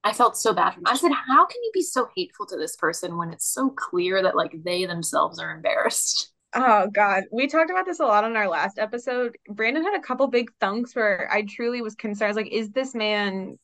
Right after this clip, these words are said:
Speaker 2: conscious?"
Speaker 1: Yeah, that was hard to watch, for sure.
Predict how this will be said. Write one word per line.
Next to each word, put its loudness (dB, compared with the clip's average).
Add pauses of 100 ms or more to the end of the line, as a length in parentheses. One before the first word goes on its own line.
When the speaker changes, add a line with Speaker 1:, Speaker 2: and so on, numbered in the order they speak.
(120)
Speaker 2:
conscious?" 0 (300)
Speaker 1:
Yeah, 0 (400)
that 4
was 2
hard 2
to -8
watch, -8
for -18
sure. -14